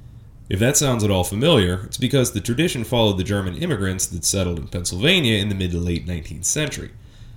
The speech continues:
Pennsylvania and Germany are remarkably similar in topography and climate, but they do share one key difference as it relates to our story.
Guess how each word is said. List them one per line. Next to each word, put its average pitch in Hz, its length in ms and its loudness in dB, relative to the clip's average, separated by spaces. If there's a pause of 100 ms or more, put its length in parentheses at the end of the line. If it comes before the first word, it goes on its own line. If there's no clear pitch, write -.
(160)
Pennsylvania 107 600 2
and 98 80 -4
Germany 143 320 0
are 117 120 2
remarkably 127 600 0
similar 101 380 0
in 90 80 -6
topography 87 580 0
and 67 100 -10
climate, 143 500 -2 (360)
but 123 140 4
they 147 80 8
do 202 160 2
share 202 200 0
one 156 220 2
key 143 240 -4
difference 113 480 2
as 90 100 -2
it 87 80 -2
relates 92 360 2
to 82 120 -2
our 78 80 -2
story. 98 460 -2